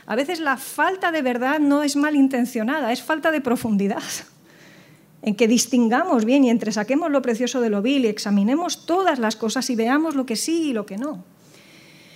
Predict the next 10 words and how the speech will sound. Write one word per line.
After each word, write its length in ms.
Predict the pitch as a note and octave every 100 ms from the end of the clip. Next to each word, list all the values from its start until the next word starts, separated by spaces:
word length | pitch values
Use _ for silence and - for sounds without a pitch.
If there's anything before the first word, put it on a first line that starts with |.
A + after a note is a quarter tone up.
| - - _
Es 180 | - F4
que 140 | F#4+ G#4+
Jesús 380 | G4+ - G#4
cayó 280 | G#4 F4 E4+
su 180 | E4 E4+
boca 320 | B3 G3+ -
para 200 | G3+ F#3+
justificar 560 | F#3 G#3 A3 A3 G#3+ B3+
la 120 | C#4
pasividad. 560 | B3+ - G#3 F#3+ F3